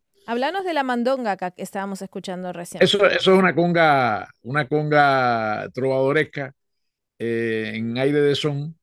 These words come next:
Speaker 2: hecha al estilo de las congas que se hacen en la zona de Santi Espíritu, una región de, de Cuba.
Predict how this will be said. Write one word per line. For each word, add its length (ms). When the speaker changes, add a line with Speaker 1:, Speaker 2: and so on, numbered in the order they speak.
Speaker 2:
hecha 220
al 80
estilo 640
de 100
las 140
congas 300
que 80
se 80
hacen 180
en 400
la 100
zona 640
de 100
Santi 280
Espíritu, 480
una 180
región 460
de, 340
de 160
Cuba. 380